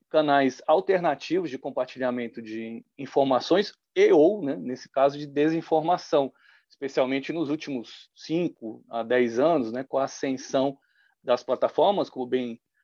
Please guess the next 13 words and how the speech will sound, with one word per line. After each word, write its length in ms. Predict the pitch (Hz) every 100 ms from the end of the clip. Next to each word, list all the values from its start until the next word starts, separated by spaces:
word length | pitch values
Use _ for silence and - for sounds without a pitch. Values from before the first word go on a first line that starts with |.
| _
é, 520 | - 113 117 123 123 117
detalhou, 760 | 120 135 127 113 117 160 160
né, 220 | 113 120 139
sequenciou 800 | - 131 - 147 151 - 139 175
geneticamente, 800 | 139 139 139 - 127 131 143 131
digamos 300 | 120 127 123
assim, 340 | 123 - 123
a 60 | 120
professora 300 | - - 117
Ana 80 | 123
Regina, 400 | 127 123 180 - _ _ -
mas 160 | 156
também 340 | 165 175 170